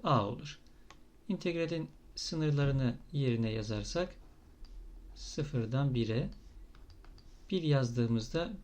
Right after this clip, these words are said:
bir bölü iki eksi A olur. Sıfır yazdığımızda iki terim de sıfır olur. İntegralin sonucu eksi beş bölü iki olarak verilmiş. Eşittir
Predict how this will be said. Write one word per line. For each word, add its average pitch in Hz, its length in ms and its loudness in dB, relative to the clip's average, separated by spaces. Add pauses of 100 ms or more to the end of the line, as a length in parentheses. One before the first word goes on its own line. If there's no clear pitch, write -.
bir 147 260 2
bölü 117 200 2
iki 143 460 -2 (680)
eksi 139 360 0
A 123 240 2
olur. 127 360 -2 (380)
Sıfır - 320 -2
yazdığımızda 117 680 2
iki - 220 -2
terim 113 320 2
de 202 60 0
sıfır 131 320 0
olur. 127 360 0 (440)
İntegralin 175 480 0
sonucu 156 580 0
eksi 156 320 0
beş 147 220 2
bölü 117 160 4
iki 117 200 0
olarak 107 360 -2
verilmiş. 139 600 0
Eşittir 139 580 -2